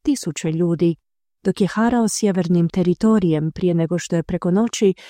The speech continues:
prešao na obale zapadne Australije. Udari vjetra koji su premašivali sto pedeset pet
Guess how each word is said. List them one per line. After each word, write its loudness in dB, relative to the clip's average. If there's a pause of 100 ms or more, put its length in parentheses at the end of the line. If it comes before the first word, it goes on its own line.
(280)
prešao 2
na 4
obale 2
zapadne -2
Australije. -2 (300)
Udari 0
vjetra 0 (500)
koji 6
su 0
premašivali 2
sto -2
pedeset -2
pet 0